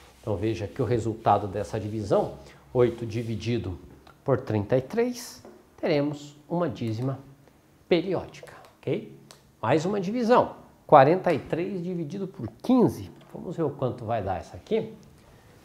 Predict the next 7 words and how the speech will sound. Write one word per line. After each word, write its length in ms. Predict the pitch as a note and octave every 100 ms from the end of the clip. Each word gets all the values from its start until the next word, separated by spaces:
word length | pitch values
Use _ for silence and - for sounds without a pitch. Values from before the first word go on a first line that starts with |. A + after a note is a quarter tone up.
| - -
Então, 360 | - G#2+ E3 - -
quarenta 680 | A#2 G2 F2 D#2 C#2 A2
e 60 | A#2+
três 960 | A#2+ D#3 D3 D3 E3 G#3 - - - -
dividido 640 | F#3 F#3+ D#3 A2 C#3 E3 D3 -
por 240 | C#3+ G3 G3 - - - - - - -
quinze. 680 | A#2 C3+ C3+ F2 - -